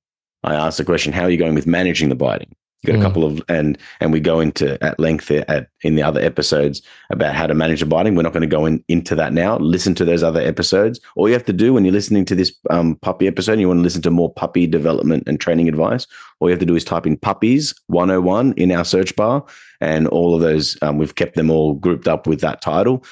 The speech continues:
Speaker 1: so that way it's easier for you puppy owners to, to listen to. But, um,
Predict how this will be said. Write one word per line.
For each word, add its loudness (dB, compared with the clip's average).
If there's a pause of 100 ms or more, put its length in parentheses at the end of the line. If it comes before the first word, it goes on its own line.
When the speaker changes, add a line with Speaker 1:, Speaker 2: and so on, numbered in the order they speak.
(140)
Speaker 1:
so -2
that 0
way 2
it's -2
easier 2
for -2
you -2
puppy 0
owners 0
to, -2 (360)
to 0
listen 0
to. 0 (500)
But, 2
um, 0